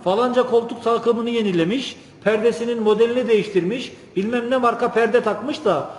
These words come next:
işte çocuğuna şu marka ayakkabı almış, telefonun modeli şu özellikte bilmem ne almış. Bunları kullanıyoruz, değil mi?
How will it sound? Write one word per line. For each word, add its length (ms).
işte 200
çocuğuna 360
şu 180
marka 240
ayakkabı 340
almış, 420
telefonun 460
modeli 340
şu 140
özellikte 580
bilmem 300
ne 80
almış. 360
Bunları 280
kullanıyoruz, 480
değil 180
mi? 200